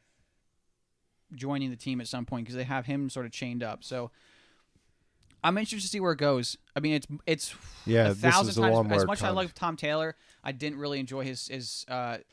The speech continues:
Speaker 1: Suicide Squad after a couple of issues. So, um, this kinda seems to be bringing it back to,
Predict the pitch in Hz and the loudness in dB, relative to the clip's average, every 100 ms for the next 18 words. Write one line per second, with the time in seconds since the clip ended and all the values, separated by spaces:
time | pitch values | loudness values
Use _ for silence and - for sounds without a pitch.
0 | _ 147 143 135 131 120 - 127 120 117 | _ -12 -8 -6 -6 -6 -6 -4 -4 -6
1 | 127 120 113 - 123 117 113 113 - 107 | -8 -8 -8 -10 -10 -8 -8 -8 -10 -10
2 | 104 - 113 110 - _ _ _ _ _ | -10 -6 -4 -6 -8 _ _ _ _ _
3 | 117 110 117 127 151 151 - 151 135 127 | -6 -4 -4 -4 -2 -2 0 -4 -4 -4
4 | 139 143 143 139 139 135 131 - - 135 | 0 2 2 0 0 0 0 -4 -6 -4
5 | 131 127 127 | -2 -4 -4